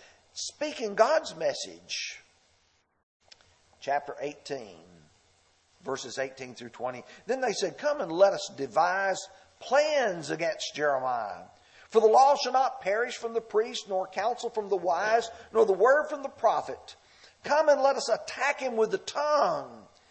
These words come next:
and let us not give heed to any of his words." You think about what Jeremiah just said. Let's not listen to a word that he says. The last part of verse twenty.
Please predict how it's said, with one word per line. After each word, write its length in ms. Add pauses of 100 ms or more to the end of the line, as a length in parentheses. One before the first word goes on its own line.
(280)
and 100
let 160
us 100
not 240
give 240
heed 520
to 200
any 280
of 120
his 200
words." 840 (1500)
You 140
think 380
about 400
what 240
Jeremiah 540
just 300
said. 360 (1040)
Let's 220
not 280
listen 400
to 100
a 60
word 680
that 120
he 120
says. 640 (1600)
The 60
last 280
part 160
of 60
verse 240
twenty. 500